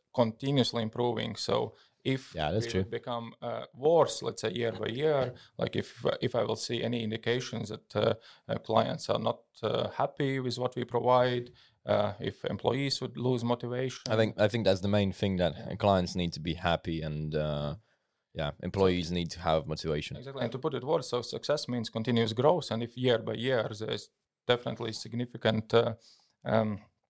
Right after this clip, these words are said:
Speaker 1: uh, growth and, uh, a lot of kind of new great stuff is happening, for, in my mind, uh, that's, uh, a success. And of course, it, for, for business, of course, it's,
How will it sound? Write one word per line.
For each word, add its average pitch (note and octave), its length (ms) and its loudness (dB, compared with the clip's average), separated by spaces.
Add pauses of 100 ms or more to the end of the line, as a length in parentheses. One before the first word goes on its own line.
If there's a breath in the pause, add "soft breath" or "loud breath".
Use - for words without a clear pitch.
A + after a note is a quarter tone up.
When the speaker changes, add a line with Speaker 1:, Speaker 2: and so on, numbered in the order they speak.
(440)
Speaker 1:
uh, - 140 4
growth B2 680 2
and, A2 240 -8
uh, A2 40 -6
a A#2+ 260 -4
lot A2+ 200 -2
of - 80 -12
kind A2+ 140 -2
of A2 80 -2
new A#2 360 2
great A#2 240 0
stuff - 240 0
is B2+ 100 -8
happening, B2 480 2 (400 soft breath)
for, - 240 -6
in A2+ 140 4
my A#2+ 200 8
mind, A#2+ 440 2
uh, - 280 -4
that's, - 480 0
uh, A2+ 300 2
a A2 100 -2
success. - 460 2
And F#3+ 120 6
of A3 120 2
course, F3+ 240 2
it, C3 320 -8
for, A#2 160 2
for A2+ 140 -2
business, C#3+ 340 -6
of G#2 100 -10
course, A#2+ 260 2
it's, - 240 -8